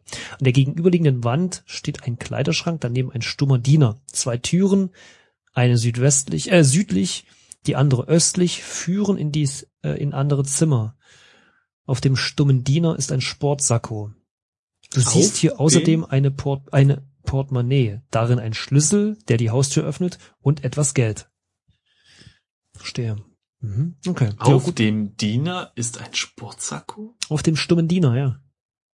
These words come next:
Speaker 2: Aber wir reden jetzt bei Diener schon von einer Person, die das
Speaker 1: Nein.
Speaker 2: Sportsacko trägt.
Speaker 1: Nein. Du kennst keine stummen Diener.
Speaker 2: Nee.
Speaker 1: Simon,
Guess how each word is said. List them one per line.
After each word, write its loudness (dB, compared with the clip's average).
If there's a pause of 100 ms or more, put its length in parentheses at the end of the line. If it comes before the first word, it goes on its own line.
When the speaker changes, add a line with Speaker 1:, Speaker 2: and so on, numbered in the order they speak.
(460)
Speaker 2:
Aber 0
wir 4
reden 2
jetzt -4
bei 6
Diener 0
schon -2
von -6
einer -2
Person, -2
die 4
das 0
Speaker 1:
Nein. 4
Speaker 2:
Sportsacko 2
trägt. -6
Speaker 1:
Nein. -8 (800)
Du -4
kennst 2
keine 4
stummen 2
Diener. 0 (720)
Speaker 2:
Nee. -8 (1900)
Speaker 1:
Simon, 4